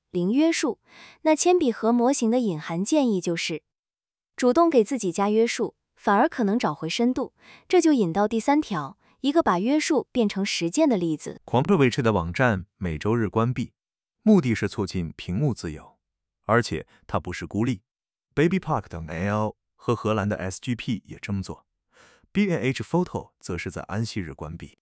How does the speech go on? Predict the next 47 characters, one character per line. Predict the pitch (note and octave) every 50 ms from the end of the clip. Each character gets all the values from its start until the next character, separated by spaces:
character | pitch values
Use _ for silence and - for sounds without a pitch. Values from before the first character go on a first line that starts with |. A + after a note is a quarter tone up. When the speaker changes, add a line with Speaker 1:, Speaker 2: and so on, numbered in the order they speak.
| _ _
Speaker 1:
一 | - B3+
个 | - E4+ E4+
网 | C#4+ G#3+ F#3+
站 | G3+ - C#4 C4+ B3 A#3
定 | - E4 D4+ C4+
期 | - - D#4+ E4
主 | - G#3 E3+
动 | D#3+ A3 A#3
下 | A#3+ - C#4 A3+
线， | G#3+ - A#3 G#3+ F3 - _ _
这 | - - D4
在 | B3+ C4 A#3+
永 | A3 G3+ G3+ C4
远 | D4+ C4 G3 F3+
在 | - B3 A#3
线 | - - A3+
的 | G3
时 | F#3 - - E3
代 | - F3+ E3 D3+
是 | - - - G#3
几 | - G#3 G#3+
乎 | - - A#3
反 | A#3 - F#3 D#3 C#3+
直 | D3 - F#3 B3
觉 | B3 - F#3+
的 | E3+ F3+
动 | E3+ F#3 E3 D#3+
作。 | - E3 C#3+ - _ _ _ _ _ _ _ _
B | - D4 D#4+
N | D#4+ D#4+
H | D#4+ D#4+ D#4+ - - C4
那 | C4+ C4
种 | A3+ A3+ G3+ F3 E3+ -
按 | A#3+ A#3+ A#3 A3
宗 | - D4 D#4
教 | D#4 D#4+ C#4 A#3
传 | - - F#3+ F3
统 | A3 G#3 G#3 F#3 E3
歇 | F3+ - - A#3
业 | A#3 A#3+ A#3+ G#3 -
有 | F3 G3 A#3+
很 | - - F#3+ D3
长 | C#3 - - D#3+
的 | F3 B3
历 | C#4 E4 D4+ A3+
史 | - - E3+ C#3+
了， | C#3+ C3+ -